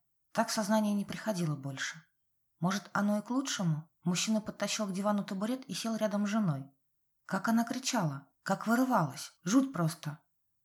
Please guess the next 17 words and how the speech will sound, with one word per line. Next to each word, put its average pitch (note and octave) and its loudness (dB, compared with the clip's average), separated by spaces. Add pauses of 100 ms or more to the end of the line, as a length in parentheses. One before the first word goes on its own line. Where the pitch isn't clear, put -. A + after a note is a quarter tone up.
Хорошо G#3 6
хоть, A#3+ -2
что - -4
приступ C4 -2
начался, E3 -2
когда G3 2
мы A3+ 4
уж G#3+ 0
до G#3+ 0
дома G#3+ 4
добрались. D3 0 (460)
А F#3 -4
то G3+ -2
всю G#3+ -2
деревню A3 4
переполошило E3 -2
бы. C#3+ -4